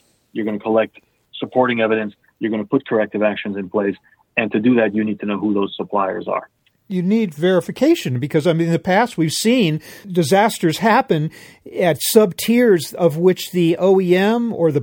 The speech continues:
Speaker 2: brand had no knowledge. I mean, they were told that this is the way their supply chain works, only to find themselves surprised that there was this entity they didn't even know was producing their product.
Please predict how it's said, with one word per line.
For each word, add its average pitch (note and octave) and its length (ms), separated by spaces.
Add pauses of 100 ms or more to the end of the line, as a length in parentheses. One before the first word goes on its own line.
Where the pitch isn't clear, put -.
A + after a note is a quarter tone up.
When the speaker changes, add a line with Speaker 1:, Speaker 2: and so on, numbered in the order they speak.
(120)
Speaker 2:
brand F#3 340
had F3 260
no G3+ 260
knowledge. C4+ 720
I - 300
mean, E3+ 120
they G3 140
were F#3+ 120
told G#3 720
that D#3 140
this G3+ 220
is D3+ 80
the F3 80
way E3+ 180
their D3+ 120
supply D3 360
chain C#3+ 300
works, D3 320
only F3+ 260
to D#3+ 60
find F#3 320
themselves E3 360
surprised G3+ 640
that D3 140
there E3 160
was F3 160
this E3 160
entity F3 320
they D#3 140
didn't E3+ 140
even D3+ 180
know F#3 160
was D3+ 160
producing D3 440
their C3 100
product. F3+ 500